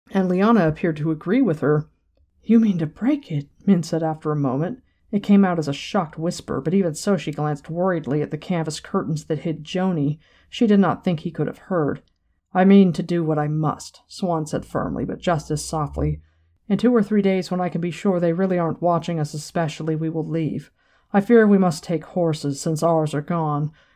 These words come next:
Bryn must have good stables. I will regret that." And Lyanna just sat there like a cat with cream on her whiskers. She must have realized from the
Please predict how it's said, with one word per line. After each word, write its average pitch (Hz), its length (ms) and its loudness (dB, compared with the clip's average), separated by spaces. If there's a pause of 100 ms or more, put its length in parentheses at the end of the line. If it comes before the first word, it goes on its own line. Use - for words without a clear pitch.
(100)
Bryn 220 260 6
must 180 220 0
have 165 180 -2
good 165 200 -2
stables. 147 720 -4
I 196 80 2
will 180 180 -2
regret 165 460 -4
that." - 260 -6 (320)
And 208 220 6
Lyanna 214 400 4
just 156 220 -8
sat 196 200 2
there 202 120 0
like 180 180 -2
a 170 60 -2
cat 185 300 -2
with 180 160 -4
cream 277 360 6
on 165 160 2
her 156 100 0
whiskers. 151 640 -4 (280)
She - 160 0
must 247 180 6
have 214 160 0
realized 196 500 2
from 175 160 -2
the 160 140 -2